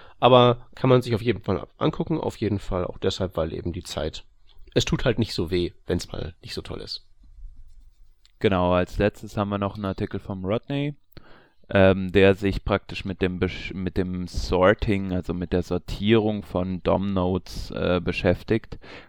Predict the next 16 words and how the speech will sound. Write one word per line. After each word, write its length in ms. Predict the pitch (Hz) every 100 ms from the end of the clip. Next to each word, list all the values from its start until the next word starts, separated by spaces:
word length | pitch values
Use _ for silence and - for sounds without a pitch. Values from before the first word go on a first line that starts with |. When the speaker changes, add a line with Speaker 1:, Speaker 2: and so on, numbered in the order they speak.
| -
Speaker 2:
Erstmal 400 | 98 - 107 95
gibt 220 | 101 107
er 60 |
so 100 | 92
einen 100 | 101
Überblick, 540 | 95 92 101 101 98 -
was 180 | 92 -
gibt's 280 | - -
eigentlich, 600 | - 60 98 98 101 - -
wie 320 | 98 101 101
kann 200 | - 110
man 160 | 110
eigentlich 400 | 92 92 - 98
sortieren 640 | - 92 - - 107 131 143
in 120 | 135
JavaScript? 880 | 117 110 123 139 - - 151 -